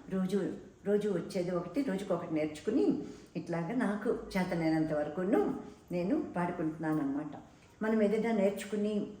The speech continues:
మనంతట మనం పాడుకున్నామంటే మనకి ఎంతో సంతోషంగా ఉంటుంది కదా, ఆనందంగా, తృప్తిగా.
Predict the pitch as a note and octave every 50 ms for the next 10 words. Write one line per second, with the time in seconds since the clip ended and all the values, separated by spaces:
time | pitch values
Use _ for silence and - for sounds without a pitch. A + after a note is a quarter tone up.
0 | - - F#3+ F#3+ F#3+ F#3 F#3+ F#3 G3 F#3+ G3+ F#3 F3+ F#3+ G3 G3 F#3+ F#3+ F3+ F3+
1 | G3 - G3 F#3 F#3+ F#3+ F#3+ F#3 F#3+ F#3 - G3 G3 G3 F#3+ F#3 F#3 - - F3+
2 | F#3+ F#3+ F3+ F3 E3+ E3 G#3 G#3 G#3 - F3 E3+ - G#3 G3+ - G#3 G#3 G3+ G3+
3 | G3+ F#3+ E3+ E3 - F3 F3 E3+ - D3+ C3+ D#3 E3 E3+ D#3+ D#3 D#3 D#3+ E3 D#3+
4 | E3 D#3+ D#3+ D#3+ D#3+ D#3+ E3 E3+ F3 - F#3 - - - F3 - E3 E3 D#3+ E3+
5 | E3+